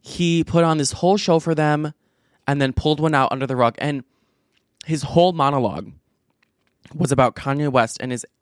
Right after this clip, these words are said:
anti-Semitic comments. They would have never let that air if they knew. And what I think is, first of all, Dave is kind of an attention whore, so I'm not surprised for this. And Dave knew he's probably the only comedian that could get away with something like this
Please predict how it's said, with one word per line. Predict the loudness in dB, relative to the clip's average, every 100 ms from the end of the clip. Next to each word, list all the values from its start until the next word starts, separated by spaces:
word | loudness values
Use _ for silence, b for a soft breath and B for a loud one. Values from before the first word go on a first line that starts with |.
| -4
anti-Semitic | -4 -2 -2 -2 -2 -2 -2 -2 -6
comments. | -8 -8 -8 -12 b b
They | 0 2
would | 4
have | 2 0 -8
never | -8 0 0 2 2
let | 2 0 0
that | -2 -2
air | -4 -4 -8 _ _
if | -12 -4
they | -4
knew. | -4 -10 -14 _ _ _ _ _ _ _ _ _ _ _ _ -20 _ _
And | -2 2
what | 2
I | 2
think | -2 -6 -6
is, | -2 -2 -4 -10 _ _ _ _ _ _ -6
first | -2 -2 0
of |
all, | 2 4 2 -2 -6
Dave | 0 2 2 0 -6 -6
is | -6
kind | -2 -4
of | -4
an |
attention | -6 -6 -6 -6
whore, | -4 -2 -2
so | 0
I'm | 0
not | 0 -4
surprised | -4 -4 -2
for | -4
this. | -6 B B B
And | 0
Dave | 2 2 0
knew | 0 2
he's | 0 0
probably | 0 0
the | 0 -2
only | -4 -4
comedian | -4 -4 -2 0
that | 0
could | -2 -2
get | 0
away | 0 2 2
with | 2
something | 0 -2 -2
like | -2
this | 0 0 -2